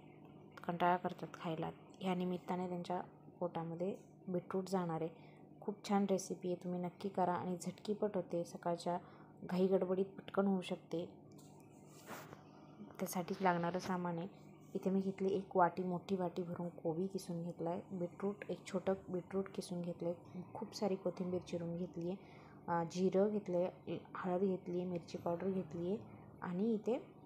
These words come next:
मीठ घेतलं आहे, आलं लसूण पेस्ट आणि पांढरे तीळ आहेत आणि हे डाळीचं पीठ घेतलं आहे थोडंसं.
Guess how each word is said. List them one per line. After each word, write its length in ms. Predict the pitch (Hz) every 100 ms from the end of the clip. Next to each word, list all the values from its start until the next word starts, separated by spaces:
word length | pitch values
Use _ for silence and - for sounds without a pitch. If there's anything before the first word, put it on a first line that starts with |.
| - - -
मीठ 380 | 196 190 208 214
घेतलं 320 | 190 - 165
आहे, 100 | -
आलं 160 | 175
लसूण 260 | 180 175 196
पेस्ट 320 | 190 202 202
आणि 140 | 214 220
पांढरे 480 | - 185 175 185
तीळ 220 | 180 175 160
आहेत 260 | - -
आणि 100 | 165
हे 100 | 175
डाळीचं 380 | 196 175 170 220
पीठ 240 | 214 -
घेतलं 300 | 208 190 147
आहे 140 | 151 165
थोडंसं. 300 | 147 -